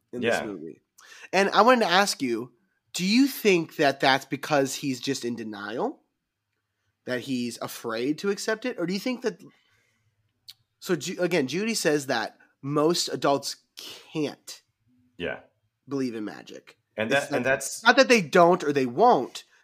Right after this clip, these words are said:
Speaker 1: they can't.
Speaker 2: And
Speaker 1: And
Speaker 2: that's what I'm
Speaker 1: so
Speaker 2: saying is, like,
Speaker 1: when, when Scott's brought back to the real world, do you think that's just his adult brain taking over again and forcing the belief in magic out of him? Or do you think he is, like, actually in denial?
Speaker 2: Well, both. I mean,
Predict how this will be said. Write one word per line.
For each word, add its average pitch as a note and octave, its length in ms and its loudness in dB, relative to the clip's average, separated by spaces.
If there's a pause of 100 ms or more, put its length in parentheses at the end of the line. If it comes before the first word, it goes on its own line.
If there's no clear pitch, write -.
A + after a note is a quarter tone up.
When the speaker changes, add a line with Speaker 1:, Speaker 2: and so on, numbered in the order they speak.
Speaker 1:
they C3+ 120 -4
can't. - 680 -12 (920)
Speaker 2:
And D3 80 0
Speaker 1:
And C3+ 40 0
Speaker 2:
that's C3+ 160 2
what C#3 180 4
I'm C3 60 2
Speaker 1:
so A#2+ 80 -4
Speaker 2:
saying F#2+ 400 -2
is, E2+ 200 -6
like, E2 340 -2 (440)
Speaker 1:
when, E3 180 -2 (180)
when D3+ 160 -6
Scott's F#3 340 4
brought D#3 240 2
back D3 180 2
to C#3+ 100 -8
the C3 80 -2
real E3+ 220 0
world, A#2+ 260 0
do B2+ 40 -8
you - 60 -2
think G#3+ 180 -2
that's D#3 200 0
just C#3 160 -4
his C3+ 120 -6
adult A#2+ 380 -6
brain D#3 240 -2
taking C3 280 -8
over A#2+ 200 -6
again D#3+ 240 -2
and C3+ 100 -4
forcing A#2+ 400 -6
the B2 140 -2
belief A#2 360 -10
in A#2 60 -10
magic A2 380 -8
out A2+ 180 -4
of C#3 80 -8
him? A3 180 -4 (220)
Or C#3 60 0
do E3 80 2
you F3+ 40 -2
think F#3 180 -2
he E3+ 220 -4
is, C#3 140 0
like, B2+ 300 -4
actually A#2+ 420 -4
in A#2 100 -8
denial? G2 520 -12 (920)
Speaker 2:
Well, C3+ 600 4 (680)
both. A2 720 2
I G#2 60 -10
mean, G#2 320 -4